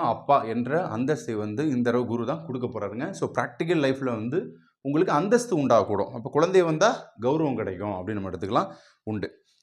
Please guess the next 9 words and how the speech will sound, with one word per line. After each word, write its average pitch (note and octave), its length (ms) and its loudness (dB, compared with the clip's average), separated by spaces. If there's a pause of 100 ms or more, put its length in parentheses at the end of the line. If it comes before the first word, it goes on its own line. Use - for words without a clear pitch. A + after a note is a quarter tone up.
(120)
கல்வியை A3 380 6
பொறுத்த C3 260 0
வரைக்கும் A#2 340 0
மீன D3+ 200 2
ராசிக்கு A2+ 500 0 (800)
இந்த F#3 280 2
வருஷம் B2 380 -4 (400)
உங்களுக்கு C#3 280 0
வந்து C3+ 180 0